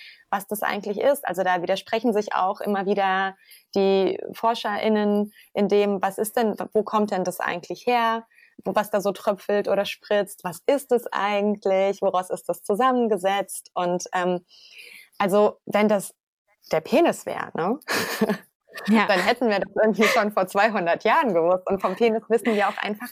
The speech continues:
Speaker 1: alles. Der ist komplett durchgeforscht, durchgecheckt und so. Da gab's schon vor Ewigkeiten irgendwelche Querschnitte und jeder wusste, wo das Sperma herkommt und wo es hingeht und was auch immer. Aber ja,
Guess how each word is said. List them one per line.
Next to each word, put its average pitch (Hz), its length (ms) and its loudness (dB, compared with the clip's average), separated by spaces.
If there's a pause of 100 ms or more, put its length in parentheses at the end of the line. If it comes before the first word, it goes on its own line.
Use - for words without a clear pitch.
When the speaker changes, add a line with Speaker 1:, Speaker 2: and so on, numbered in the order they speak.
Speaker 1:
alles. 269 320 -2
Der - 140 0
ist 190 120 -6
komplett 220 480 -4
durchgeforscht, 214 840 -2
durchgecheckt - 880 -4
und 185 140 -2
so. 180 180 0 (320)
Da - 100 0
gab's 214 260 0
schon 233 200 -2
vor 220 120 0
Ewigkeiten 233 640 -4
irgendwelche 190 360 -6
Querschnitte 214 640 -2
und 190 160 0
jeder 202 220 0
wusste, 196 320 -2
wo 196 160 2
das 202 140 -2
Sperma 220 320 -4
herkommt 185 520 -4
und 175 160 -4
wo 175 120 -2
es 208 100 -6
hingeht 202 420 2
und 170 220 -4 (480)
was 190 140 -10
auch - 120 -2
immer. 220 320 0
Aber 185 300 -2 (400)
ja, 233 400 0